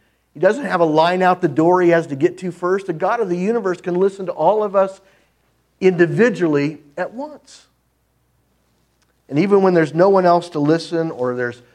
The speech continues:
people that are no longer in our life that used to be there that we counted on, maybe parents have passed on that used to listen to everything, or relationships got broken with someone that used to really rely on.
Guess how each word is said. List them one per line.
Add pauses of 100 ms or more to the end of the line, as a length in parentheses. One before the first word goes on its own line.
(320)
people
that
are
no
longer
in
our
life
that
used
to
be
there
that
we
counted
on, (1300)
maybe
parents
have
passed
on
that
used
to
listen
to
everything,
or (320)
relationships
got
broken
with
someone
that
used
to
really
rely
on.